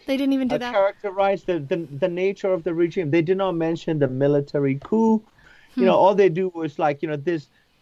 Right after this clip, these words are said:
Speaker 2: Trumpian, uh, you know, despicable, uh, you know, uh, uh, the, uh, narrative. All sides, you know, like, uh,
Speaker 1: All
Speaker 2: must
Speaker 1: sides.
Speaker 2: cease violence.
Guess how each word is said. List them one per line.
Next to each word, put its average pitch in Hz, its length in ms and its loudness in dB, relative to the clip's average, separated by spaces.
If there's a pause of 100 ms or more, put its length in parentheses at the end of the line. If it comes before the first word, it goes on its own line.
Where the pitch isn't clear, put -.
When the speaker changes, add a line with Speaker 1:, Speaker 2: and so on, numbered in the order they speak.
(120)
Speaker 2:
Trumpian, 170 760 -6 (800)
uh, 135 360 -2
you 147 100 -4
know, 131 120 -2 (180)
despicable, 147 840 -4 (320)
uh, 120 300 0
you 131 100 -6
know, 120 320 -2
uh, 117 360 0 (640)
uh, 127 300 -2
the, 131 120 -2 (340)
uh, 123 760 2
narrative. 165 680 -2 (460)
All 240 340 2
sides, 208 680 -8 (460)
you 180 80 -12
know, 160 320 0
like, 139 320 -2
uh, 123 280 -2 (200)
Speaker 1:
All - 140 -16
Speaker 2:
must 208 480 2
Speaker 1:
sides. - 60 -20 (400)
Speaker 2:
cease 214 720 -6
violence. 160 680 -6